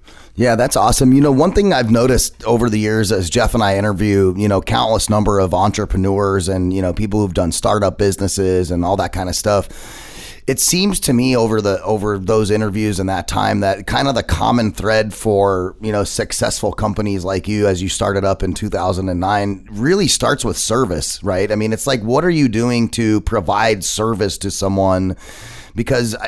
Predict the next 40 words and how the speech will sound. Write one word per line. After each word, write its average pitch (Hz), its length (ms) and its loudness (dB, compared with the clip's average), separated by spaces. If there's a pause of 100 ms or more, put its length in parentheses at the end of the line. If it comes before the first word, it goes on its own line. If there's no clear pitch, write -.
(120)
you 127 100 -2
know, 120 140 2
it's 117 120 -4
not 143 200 0
like, 120 200 0
"Hey, 110 300 0
I'm 127 80 4
gonna 120 180 2
build 113 240 2
an 98 120 0
app 113 260 0
and 95 140 -2
people 107 240 -2
are 101 80 0
just 101 160 -6
gonna 92 160 -2
buy 101 260 0
it 101 120 2
and 95 80 -2
they're 98 100 0
gonna 87 180 -2
be 110 180 -2
there." 87 260 -2
But, 87 180 -6
like, 98 160 -4
what, 120 360 -4
what 110 240 -4
are 175 40 0
you 165 160 2
doing 123 320 2
to 104 60 0
be 107 140 0
of 104 220 -2
service 113 580 -2
to 104 140 -2
humanity 98 720 -2
as 87 120 0
a 85 80 0
whole, 92 300 2
right? 85 320 -2